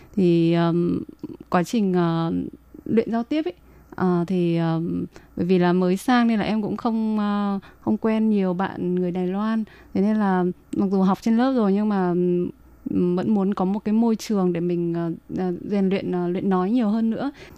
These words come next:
Cái đó là trong quá trình em học thì em có một chút khó khăn trong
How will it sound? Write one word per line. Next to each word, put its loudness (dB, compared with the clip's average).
Cái 2
đó 6
là 2
trong -2
quá 0
trình 2
em -2
học 0
thì -2
em 0
có -2
một 4
chút -6
khó -2
khăn 0
trong 0